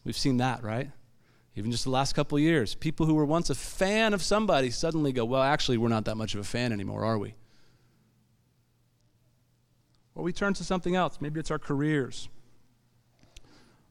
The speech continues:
fashion, religion. We can turn to this. And we go, "Hey, you, this, this, tell me what it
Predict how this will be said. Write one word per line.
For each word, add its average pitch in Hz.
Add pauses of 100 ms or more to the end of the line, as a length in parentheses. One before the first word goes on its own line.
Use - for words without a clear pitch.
(460)
fashion, 127 (440)
religion. 175 (1700)
We 135
can 170
turn 190
to 185
this. 208 (760)
And -
we 165
go, 175
"Hey, 190
you, 196 (180)
this, 262 (120)
this, 262
tell 262
me 277
what 214
it 180